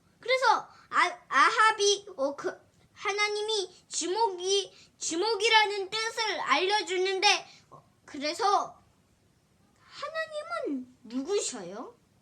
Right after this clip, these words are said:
하나님은 부처님이시잖아요. 우리 경기도에 부천 있죠? 그 부천 말고 부처님이에요.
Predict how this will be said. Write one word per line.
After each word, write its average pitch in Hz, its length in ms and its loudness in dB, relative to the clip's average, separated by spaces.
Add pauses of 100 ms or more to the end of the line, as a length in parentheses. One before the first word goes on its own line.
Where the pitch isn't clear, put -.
(1300)
하나님은 349 680 -10
부처님이시잖아요. 226 1900 -16 (1400)
우리 339 260 -2
경기도에 381 680 -4
부천 285 480 -8
있죠? - 340 -12 (460)
그 311 180 -6
부천 311 540 -6
말고 269 680 -4 (400)
부처님이에요. 339 1500 4